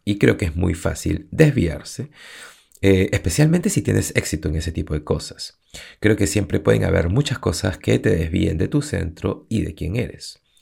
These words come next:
Entonces, siempre acuérdate de tu niño o niña interior.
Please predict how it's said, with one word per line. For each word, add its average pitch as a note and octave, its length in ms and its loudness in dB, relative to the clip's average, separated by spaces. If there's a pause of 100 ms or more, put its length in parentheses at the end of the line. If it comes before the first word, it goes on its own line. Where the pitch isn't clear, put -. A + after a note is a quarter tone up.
(400)
Entonces, G2 440 2
siempre G2+ 320 0
acuérdate G2 640 2
de G2+ 320 2 (420)
tu F#2+ 140 0
niño G2+ 580 0
o F#2 120 2
niña E2+ 240 0
interior. F#2 520 -2